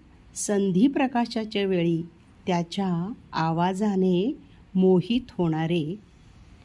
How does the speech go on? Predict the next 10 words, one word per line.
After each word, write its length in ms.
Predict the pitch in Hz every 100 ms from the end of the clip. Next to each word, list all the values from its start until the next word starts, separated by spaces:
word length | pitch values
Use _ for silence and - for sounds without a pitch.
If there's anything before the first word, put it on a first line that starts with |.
| - - - - - -
मारुती 720 | 175 160 170 170 196 226 - -
चितमपल्ली 840 | - 165 - 180 180 175 156 151 156
सर. 280 | - 156 151 147 - - - - - - - - - - - - - - - - - - 185
जंगलामध्ये 720 | 208 190 185 180 165 160 185 170 - - - - - - - - - -
अनेक 440 | 196 220 285 240 - - - - - 170
जंगली 340 | 190 190 233 269
कबुतरं 680 | 180 170 269 277 196 165 170 - - - - -
त्यांना 260 | 165 160 156
दिसायची. 600 | 151 151 151 151 - 160 - - - - - - - - - -
हिरव्या, 600 | 233 196 180 170 165